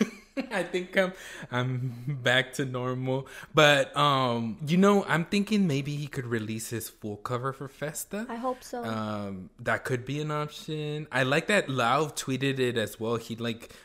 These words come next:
Speaker 1: retweeted, "You're amazing," or something like that. I forgot if he said, like, "Your voice is magical," or something like that.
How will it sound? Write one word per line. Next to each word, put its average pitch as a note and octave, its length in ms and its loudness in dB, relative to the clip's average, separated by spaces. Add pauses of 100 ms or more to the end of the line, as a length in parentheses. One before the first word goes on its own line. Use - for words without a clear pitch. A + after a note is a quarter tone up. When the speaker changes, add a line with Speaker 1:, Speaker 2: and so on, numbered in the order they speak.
(100)
Speaker 1:
retweeted, A#2 540 -4
"You're A2+ 140 0
amazing," A2 580 -2
or G2+ 80 -4
something G#2+ 300 -8
like G#2+ 160 -10
that. G#2 240 -8 (360)
I G#2 40 -6
forgot G#2+ 320 -4
if A2 80 -6
he A#2 80 -12
said, A2 180 -6
like, A2 220 -8
"Your G#2+ 80 -6
voice G2+ 280 -6
is A2+ 140 -6
magical," G2+ 480 -10
or G2 80 -6
something G2+ 300 -12
like G2 160 -12
that. G2 180 -10